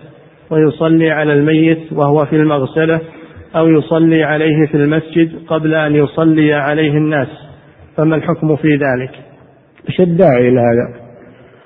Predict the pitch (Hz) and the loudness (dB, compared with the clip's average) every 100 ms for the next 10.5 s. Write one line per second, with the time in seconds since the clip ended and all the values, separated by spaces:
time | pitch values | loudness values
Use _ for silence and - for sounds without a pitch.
0 | - _ _ _ _ _ _ - - 170 | -20 _ _ _ _ _ _ -12 -2 2
1 | 139 160 139 117 123 170 190 180 151 147 | 4 2 2 2 2 0 2 4 4 4
2 | 131 156 143 135 135 113 117 - 151 135 | 2 2 4 2 2 0 -2 0 0 2
3 | 127 123 123 120 131 143 - - - - | 2 2 2 2 4 2 0 -10 -18 -20
4 | - - - - - - 143 127 131 127 | -20 -20 -20 -20 -20 -10 0 2 2 2
5 | 131 143 139 120 123 123 123 120 135 - | 0 0 0 2 2 2 2 0 -2 -4
6 | - - 160 143 - 135 127 120 127 139 | -6 -6 -8 -8 -2 0 2 2 2 2
7 | 139 156 170 185 170 151 131 123 - 131 | 2 0 -2 -6 -2 0 0 -2 0 0
8 | 135 131 131 120 139 127 151 220 - 190 | 2 2 0 0 0 2 2 2 -2 -6
9 | - - - - - 240 - 110 123 - | -8 -20 -20 -20 -4 -4 -2 -4 -4 -10
10 | - - - 120 | -20 -14 -2 -2